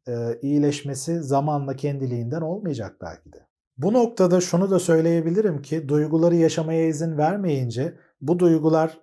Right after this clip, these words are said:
olduğu haliyle paket program halinde depolanıyor sinir sistemimizde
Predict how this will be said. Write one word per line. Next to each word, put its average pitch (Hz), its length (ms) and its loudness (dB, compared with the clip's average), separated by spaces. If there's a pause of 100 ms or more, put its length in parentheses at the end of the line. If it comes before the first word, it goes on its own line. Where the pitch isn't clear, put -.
olduğu 147 460 2
haliyle 147 560 0
paket 151 360 -4
program 143 420 0
halinde 131 540 -2
depolanıyor 156 640 -2
sinir 143 300 -6
sistemimizde 139 920 -6